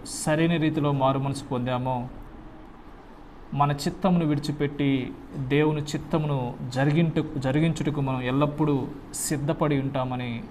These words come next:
మనం చూసాం. So, కాబట్టి ఎప్పుడైతే మన జీవితంలో నిజంగా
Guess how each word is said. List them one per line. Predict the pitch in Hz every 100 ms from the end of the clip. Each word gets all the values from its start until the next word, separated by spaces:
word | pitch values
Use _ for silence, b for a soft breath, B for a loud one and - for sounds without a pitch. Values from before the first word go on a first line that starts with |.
| -
మనం | 95 123 120
చూసాం. | 120 - 117 110 - - - - - - - - - - - - - -
So, | 180
కాబట్టి | 202 233 214 185 170 208 - - - - - - - - - - - - - - - - 147
ఎప్పుడైతే | 170 214 233 233
మన | 214 180
జీవితంలో | 147 185 202 185 185 180 160 - - 104 120 151
నిజంగా | 165 156 190 202 185 160 -